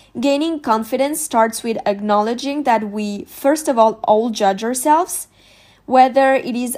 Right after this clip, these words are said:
out loud or simply in our head. We have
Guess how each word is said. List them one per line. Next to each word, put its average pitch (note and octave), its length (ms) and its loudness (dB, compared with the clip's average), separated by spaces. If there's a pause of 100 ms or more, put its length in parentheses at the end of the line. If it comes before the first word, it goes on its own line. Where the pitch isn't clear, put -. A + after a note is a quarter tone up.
out A#3 240 4
loud A3+ 400 6
or A3 180 0
simply A3+ 520 -2
in G#3 260 -4
our G3 160 2
head. G3+ 500 0 (320)
We C4+ 200 2
have C4+ 320 4